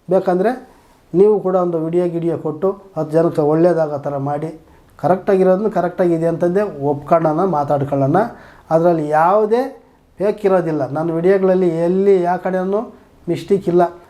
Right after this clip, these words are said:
ಇರೋದು ಏನಿದೆಯೋ ಅದು, ಈಗ ನೋಡಿ, ಏಳು ತಿಂಗಳಿಗೊಂದು ಈಗ ಕೂತಿದ್ದೀನಿ ಎಪಿಸೋಡ್ಗಳಿಗೆ. ಏಳು ತಿಂಗಳಾಯ್ತು ನಾನು ಕೊಟ್ಟು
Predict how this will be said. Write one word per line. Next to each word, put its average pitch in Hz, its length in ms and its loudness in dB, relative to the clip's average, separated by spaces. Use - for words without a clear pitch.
ಇರೋದು 185 360 2
ಏನಿದೆಯೋ 190 720 2
ಅದು, 160 460 0
ಈಗ 170 120 2
ನೋಡಿ, 190 220 2
ಏಳು 190 380 2
ತಿಂಗಳಿಗೊಂದು 202 760 0
ಈಗ 175 220 0
ಕೂತಿದ್ದೀನಿ 185 480 0
ಎಪಿಸೋಡ್ಗಳಿಗೆ. 170 640 -2
ಏಳು 180 200 2
ತಿಂಗಳಾಯ್ತು 185 440 0
ನಾನು 160 140 -4
ಕೊಟ್ಟು 165 380 -4